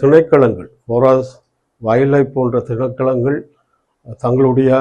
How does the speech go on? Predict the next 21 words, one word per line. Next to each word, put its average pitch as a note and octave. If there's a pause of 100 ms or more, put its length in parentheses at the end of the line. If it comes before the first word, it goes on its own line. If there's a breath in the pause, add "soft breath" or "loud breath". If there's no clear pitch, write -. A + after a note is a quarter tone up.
(120)
ஆளுமையை C#3
கொண்டு C3
எங்களுடைய B2+
மக்களுடைய B2
நிலங்களை A#2+ (520)
இப்பொழுதும் C#3 (340)
தன்னகத்தை C#3
கொண்டிருக்கிற B2
ஒரு A#2
சூழல் C3+
உருவாகி A#2+
இருக்கிறது. A2+ (400)
அதை, D3 (400)
அ, - (760)
நிறுத்துவதற்கான C#3+
எந்த B2
வல்லமையும் B2+ (540)
இந்த A2+
அரசாங்கத்திடம் B2+
இருப்பதாக B2
தெரியவில்லை. A2+